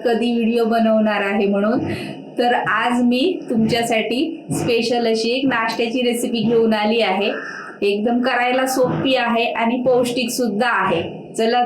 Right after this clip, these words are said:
तर सुरुवात करूया. तर थंडीच्या दिवसामध्ये चांगली मेथी मिळते आणि हिरवीगार, ताजी, फडफडीत असते. तर मी आता ही अर्धी जुडी नुसती त्या मेथीची पानं घेतली आहेत.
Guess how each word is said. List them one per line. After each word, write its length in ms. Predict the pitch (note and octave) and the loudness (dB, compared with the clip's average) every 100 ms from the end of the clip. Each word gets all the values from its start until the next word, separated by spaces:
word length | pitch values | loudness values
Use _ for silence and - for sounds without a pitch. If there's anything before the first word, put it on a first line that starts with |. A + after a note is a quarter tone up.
| B3 | 0
तर 140 | C#4 | 0
सुरुवात 460 | - D#4 B3+ G#3+ - | 0 0 2 2 2
करूया. 340 | F#3+ F3+ F3+ F#3 - - - - - G#3 | 2 2 2 -2 -8 -16 -14 -14 -8 -6
तर 100 | - | -2
थंडीच्या 480 | B3+ A#3 B3+ A#3+ C4 | 2 2 2 2 2
दिवसामध्ये 760 | A#3+ A#3 B3+ A#3 A3+ A3 C#4 D#4 | 2 2 2 2 2 2 0 0
चांगली 480 | A#3+ G#3 G#3+ A3+ A#3 | 0 2 2 2 2
मेथी 360 | A3 A3 B3 | 2 2 2
मिळते 580 | A#3 G3 F3+ G3+ B3+ - - F3+ | 2 2 2 0 0 -4 -12 -4
आणि 160 | F3+ F#3 | -2 2
हिरवीगार, 680 | G#3 G#3 A3 F#3+ G#3+ G#3+ | 2 2 0 0 0 0
ताजी, 400 | - G#3+ - A3 - | 0 0 0 0 0
फडफडीत 440 | A3 - A3 A3 G3+ | 0 0 0 0 0
असते. 640 | F3+ - G#3 B3 - - - G#3 | 0 0 -2 -2 -6 -14 -6 -2
तर 120 | G#3 | 2
मी 240 | A3 A#3 | 2 2
आता 220 | G#3+ A3 | 2 0
ही 220 | A3+ A#3 A3+ | 0 0 2
अर्धी 340 | A3+ A#3 B3+ | 2 2 2
जुडी 360 | A#3 A#3+ G#3 A3 | 4 2 2 2
नुसती 480 | A3+ A#3+ - C4 B3+ | 2 0 0 0 2
त्या 80 | A3 - - | 0 -2 -2
मेथीची 480 | A3 A3 A3+ A#3 C4 | 0 0 0 0 0
पानं 480 | B3+ A#3 A#3 C4 A#3+ | 0 0 2 2 2
घेतली 320 | A3+ A3 G#3+ | 2 2 2
आहेत. 340 | F3 E3 A#3+ | 2 0 -2